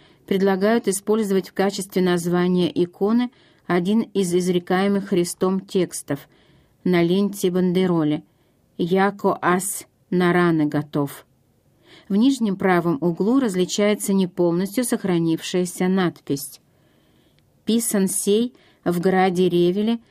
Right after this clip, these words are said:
по благословению иерея Петра Архагасского, месяца декамврия, писал изограф, многоточие, лель,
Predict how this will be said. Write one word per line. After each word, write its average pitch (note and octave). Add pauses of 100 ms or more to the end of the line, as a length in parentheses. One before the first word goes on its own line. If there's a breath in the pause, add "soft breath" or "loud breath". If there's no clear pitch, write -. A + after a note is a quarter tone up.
(120)
по A3
благословению F#3+
иерея F#3+
Петра G#3
Архагасского, F#3+ (400 loud breath)
месяца G#3+ (300 soft breath)
декамврия, F#3+ (420 soft breath)
писал G3
изограф, F#3
многоточие, F#3
лель, F#3+